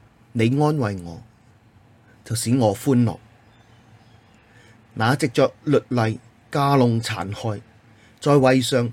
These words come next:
行奸惡的，豈能與你相交嗎？他們大家聚集攻擊義人，將無辜的人定為死罪。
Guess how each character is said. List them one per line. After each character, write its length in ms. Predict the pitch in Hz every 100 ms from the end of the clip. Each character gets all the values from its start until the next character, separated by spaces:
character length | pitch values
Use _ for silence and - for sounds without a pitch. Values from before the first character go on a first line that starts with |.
| -
行 260 | - 110 101
奸 120 | - 147 156
惡 140 | 127 104
的， 120 | - 123 _ _ _ _ _ _ _ _ -
豈 220 | 104 127
能 180 | 139 92 - _ -
與 120 | 110
你 140 | 104 101
相 300 | - 120 123
交 160 | 113
嗎？ 180 | 123 120 - _ _ _ _ _ _ _ _ _ _ _ _ _ - _ _ _ _
他 160 | - 165
們 220 | 131 104
大 200 | 104 120
家 180 | 120 160
聚 260 | - 120 117
集 120 | 107 - -
攻 220 | 156 156
擊 100 | 156
義 200 | 117 107
人， 160 | 101 82 98 _ _ _ _ _ _
將 160 | - 180
無 240 | 175 104 110
辜 240 | - 165
的 100 | 175 -
人 260 | 113 101 - _ _ _ _ _ -
定 160 | 120
為 120 | 98
死 220 | 92 - 95
罪。 220 | 113 90